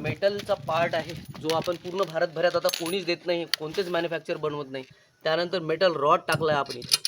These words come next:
इथे अशा प्रकारचे स्क्रू मिळतात एच फिट करण्यासाठी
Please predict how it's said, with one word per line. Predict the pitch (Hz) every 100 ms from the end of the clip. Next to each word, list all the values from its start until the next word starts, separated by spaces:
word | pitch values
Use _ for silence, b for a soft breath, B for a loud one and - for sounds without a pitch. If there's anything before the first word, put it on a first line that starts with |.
| - _ b b - - -
इथे | 202
अशा | 226 220
प्रकारचे | 214 220 214 208
स्क्रू | 214 - 214
मिळतात | 208 208 196 208 208
एच | 175 185 -
फिट | 190
करण्यासाठी | 196 180 185 190 180